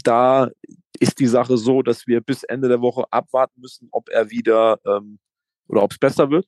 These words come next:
oder ob die Schmerzen gleichbleibend sind. Wenn die Schmerzen einfach gleichbleibend sind, dann braucht's noch mal eingehendere Untersuchung,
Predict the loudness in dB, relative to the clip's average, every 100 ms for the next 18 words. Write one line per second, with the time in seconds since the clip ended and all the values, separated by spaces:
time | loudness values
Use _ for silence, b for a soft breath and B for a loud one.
0 | _ -2 -2 -8 -4 -2 -2 -4 -8 -6
1 | 0 2 0 0 0 0 -4 -4 -4 -4
2 | -4 0 0 -2 -4 -2 -2 -4 -2 0
3 | 0 0 0 0 -4 -8 -6 -6 _ _
4 | _ _ _ _ _ _ _ _ _ 0
5 | 0 0 0 0 2 2 2 0 0 -2
6 | 0 2 0 0 -2 0 0 0